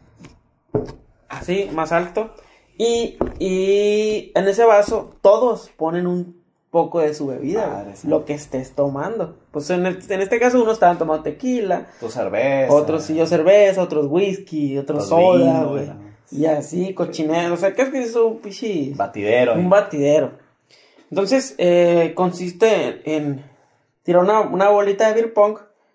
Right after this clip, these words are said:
Speaker 1: tirarla y tratar de que caiga
Speaker 2: En el, en el
Speaker 1: en
Speaker 2: del
Speaker 1: el
Speaker 2: centro.
Speaker 1: centro. Si cae en el del centro,
Speaker 2: El otro se lo toma, pues.
Speaker 1: te tomas tu bebida que ya tenías en, ahí,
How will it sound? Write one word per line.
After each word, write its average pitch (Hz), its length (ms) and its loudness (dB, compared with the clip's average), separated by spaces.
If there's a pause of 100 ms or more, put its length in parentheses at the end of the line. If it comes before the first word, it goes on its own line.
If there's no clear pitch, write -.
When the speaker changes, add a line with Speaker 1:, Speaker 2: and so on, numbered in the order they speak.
(360)
Speaker 1:
tirarla 202 480 2
y 180 60 -4
tratar 165 420 2
de 170 160 -6
que 147 160 -8
caiga 151 600 0 (220)
Speaker 2:
En 104 140 -8
el, 98 180 -6
en 101 160 -10
el - 0 -
Speaker 1:
en 98 80 -6
Speaker 2:
del 156 120 -2
Speaker 1:
el 156 80 0
Speaker 2:
centro. 170 260 2
Speaker 1:
centro. 185 380 0
Si 180 200 -8
cae 196 220 2
en 240 100 0
el 254 120 2
del 269 200 2
centro, 226 420 -2
Speaker 2:
El 107 120 -4
otro - 180 -6
se 113 100 -14
lo 98 120 -10
toma, 107 320 -10
pues. 98 120 -20 (300)
Speaker 1:
te 165 140 4
tomas 180 420 0
tu 214 100 -2
bebida 208 440 4
que 190 80 -4
ya 170 160 2
tenías 190 320 -2
en, 190 160 -4
ahí, 185 500 -4